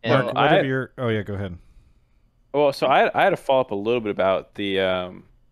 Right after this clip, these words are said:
Speaker 1: you talk about, like, oh, we had to do a lot of work to get him ready and stuff. It feels like in North America, a seventeen-year-old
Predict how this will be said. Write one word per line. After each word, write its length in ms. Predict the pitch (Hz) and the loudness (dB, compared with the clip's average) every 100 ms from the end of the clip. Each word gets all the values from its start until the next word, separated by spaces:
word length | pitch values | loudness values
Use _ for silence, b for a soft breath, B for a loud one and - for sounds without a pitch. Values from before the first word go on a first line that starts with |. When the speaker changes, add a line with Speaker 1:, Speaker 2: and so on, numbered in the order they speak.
| _ _ - | _ _ -18
Speaker 1:
you 100 | 110 | -6
talk 120 | 107 | -4
about, 120 | 98 | -2
like, 100 | 95 | -4
oh, 160 | - 110 | -2 -2
we 100 | 101 | 0
had 100 | 101 | 0
to 60 | 98 | 0
do 80 | |
a 40 | 92 | -2
lot 140 | 92 | -2
of 60 | 90 | -2
work 180 | 95 - | -6 -4
to 40 | |
get 140 | 95 | -6
him 160 | 92 92 | -6 -6
ready 180 | 92 98 | -6 -6
and 100 | 95 | -10
stuff. 400 | - 90 90 - - - - _ _ | -8 -4 -4 -8 -20 -20 -20 _ _
It 180 | - 127 | -2 -2
feels 340 | - - 165 143 | -2 2 2 4
like 140 | 131 | 0
in 100 | 123 | 0
North 240 | 120 123 | 0 0
America, 560 | 117 104 107 - 101 92 - b b _ | 0 0 0 2 0 0 -6 b b _
a 120 | 107 | -4
seventeen-year-old 1000 | 110 - 139 131 - 123 117 110 104 98 | -2 0 -2 -2 -6 -6 -2 2 2 0